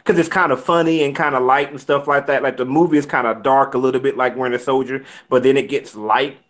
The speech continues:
like that. I like that, but also I, I don't like it. You know, uh, so that's the reason that one is not probably right at the top.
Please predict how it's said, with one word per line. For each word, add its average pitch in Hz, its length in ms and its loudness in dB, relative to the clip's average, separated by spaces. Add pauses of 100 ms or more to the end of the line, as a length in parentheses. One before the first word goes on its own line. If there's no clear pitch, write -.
like 127 300 0
that. 139 280 -2
I 143 140 0
like 120 400 -2
that, 170 320 0
but 123 100 2
also 135 320 2
I, 107 220 -2
I 104 40 -2
don't 107 220 -2
like 95 220 -8
it. - 100 -20 (400)
You 117 120 -6
know, 95 240 -4
uh, 101 180 -2
so 117 120 -2
that's 127 140 2
the 127 80 -4
reason 117 220 0
that 113 160 0
one 104 120 -6
is 98 80 -10
not 101 200 -2
probably 92 440 0
right 104 220 0
at 95 100 -4
the - 60 -18
top. - 460 -4